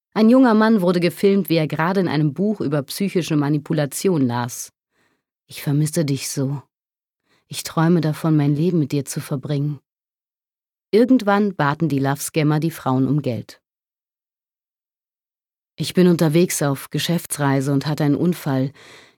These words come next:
Jetzt sitze ich hier im Gefängnis und komm nicht an mein Konto. Kannst du mir kurz aushelfen?“ Juno war geschockt und fasziniert zugleich, wie viele Frauen es gab, die sowas glaubten.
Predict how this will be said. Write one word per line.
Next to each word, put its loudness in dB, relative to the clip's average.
Jetzt -4
sitze -2
ich -4
hier 4
im 4
Gefängnis 0
und -2
komm 0
nicht 0
an 0
mein 2
Konto. -6
Kannst -4
du 2
mir 2
kurz -6
aushelfen?“ -4
Juno 6
war 2
geschockt -4
und -2
fasziniert 0
zugleich, -2
wie 0
viele -2
Frauen 0
es -4
gab, -2
die -2
sowas -2
glaubten. -4